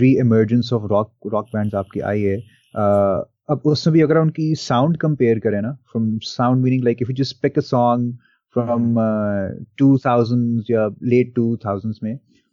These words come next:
Speaker 1: उसमें जो प्रोडक्शन हुई हुई है, जिसकी जो, uh, एक रिक-, रिकॉर्डिंग एक तरीके से हुई हुई है, and even the grooves that they're using, the, even the, for, for example, आपकी जो गिटार टोन्स होती हैं, जो आपके वो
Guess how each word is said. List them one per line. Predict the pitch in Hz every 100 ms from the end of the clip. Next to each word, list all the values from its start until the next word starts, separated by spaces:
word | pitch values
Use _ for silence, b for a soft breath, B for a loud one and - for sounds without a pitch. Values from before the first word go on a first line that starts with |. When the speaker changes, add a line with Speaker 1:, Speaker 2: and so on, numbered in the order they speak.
| -
Speaker 1:
उसमें | 139 - 165 165
जो | 151 156 156 151 -
प्रोडक्शन | 131 110 110 - 135
हुई | 127 120
हुई | 117
है, | 120 117
जिसकी | 117 - 123
जो, | 117 117 117 113
uh, | 113 107 104 -
एक | 117 - -
रिक-, | 110 - - 110
रिकॉर्डिंग | 113 117 110 123
एक | 120 117
तरीके | 113 107
से | 117 113
हुई |
हुई | 107
है, | 110
and | 147 139 156
even | 160 170 160 b b 120
the | 123
grooves | 123 - 139 139 131 139
that | 131
they're | 127 127 117 120
using, | 120 127 127 117
the, | - - _ b b 151
even | 151 156 151
the, | 147 - _ _ _ -
for, | 123 131 143
for | 127 131
example, | 123 120 131
आपकी | 131 123 123 127 127
जो | 117 120
गिटार | 104 - - 127 120 120 123 120 _ _ -
टोन्स | 127 123 113
होती | 107 95 104
हैं, | 98 104 101
जो | 107
आपके | - 104 _ - 107 104
वो | 101 104